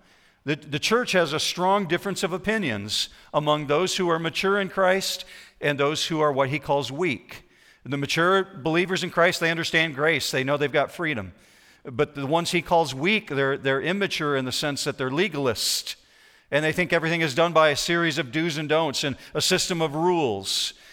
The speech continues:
And so there's debate within the church about what to eat, what to drink, what to wear, what kind of days should we set aside, what should we do on those days. And it's causing friction within the church,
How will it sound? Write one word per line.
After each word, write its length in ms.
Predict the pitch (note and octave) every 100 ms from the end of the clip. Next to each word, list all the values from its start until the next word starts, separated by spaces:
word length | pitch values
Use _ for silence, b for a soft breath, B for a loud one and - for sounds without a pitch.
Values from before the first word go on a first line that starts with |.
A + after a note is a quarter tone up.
| B _
And 180 | C3+ C3+
so 160 | D#3
there's 180 | C3+ D3
debate 420 | A#2 A2 D3+ F#3+
within 220 | C3+ A#2 A2
the 80 |
church 300 | G#2 B2 G#2+
about 220 | G#2 G2+ F#2+
what 180 | G#2
to 120 | - D3
eat, 320 | D#3+ D3+ -
what 140 | F#2+
to 80 | -
drink, 440 | G#2 F3 F3+ - G#2+
what 100 | -
to 80 | A#2+
wear, 520 | E3 F#3 E3 B2 - B -
what 160 | B2
kind 160 | D#3+ E3
of 100 | C#3
days 300 | F3 F#3+ F3+
should 160 | -
we 120 | C#3+ B2+
set 220 | - B2+
aside, 320 | A#2+ C#3 A#2+
what 140 | D#3
should 140 | - E3
we 80 | D#3+
do 240 | E3 F#3+
on 180 | D#3+ C#3
those 340 | A#2+ G#2+ F#2
days. 840 | F2+ F2 D#2+ D2+ D#2 - - - - b b b b b b b _
And 200 | - A#2
it's 200 | B2+ -
causing 420 | - - D3 D#3 C3+
friction 720 | - G#3 A3 - - A2+ F#2+
within 260 | F2+ E2+
the 80 | D#2+
church, 640 | - E2+ C2+ - - -